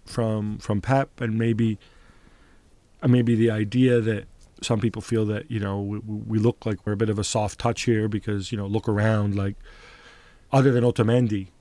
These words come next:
does none of these people strike you as particularly scary, physically dominant individuals, and maybe in some way English football's perceived to be more physical, and he wants to show it, and he doesn't want to get pushed around,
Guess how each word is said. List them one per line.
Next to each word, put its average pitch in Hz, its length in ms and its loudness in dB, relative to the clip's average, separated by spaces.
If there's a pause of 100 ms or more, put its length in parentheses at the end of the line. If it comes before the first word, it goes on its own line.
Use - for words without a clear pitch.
does 107 160 -6
none 120 160 2
of 110 80 2
these 101 120 -2
people 101 300 -4
strike 101 300 -4
you - 60 -8
as - 60 -12
particularly 101 460 -6
scary, 101 600 0 (460)
physically 104 280 0
dominant 101 280 -2
individuals, 113 580 2
and 107 200 -2
maybe 113 280 0
in 107 80 -2
some 113 200 0
way 110 220 0 (240)
English 107 300 0
football's - 560 -4 (220)
perceived 110 300 0
to 104 60 -4
be 101 80 0
more 104 140 0
physical, 139 640 2
and 110 160 -2 (340)
he 127 140 2
wants 113 240 0
to - 100 -4
show 170 320 4
it, 143 160 -2 (360)
and 110 160 0
he 110 60 2
doesn't 107 220 0
want 107 140 0
to 104 60 0
get 104 120 -4
pushed - 240 -2
around, 151 520 2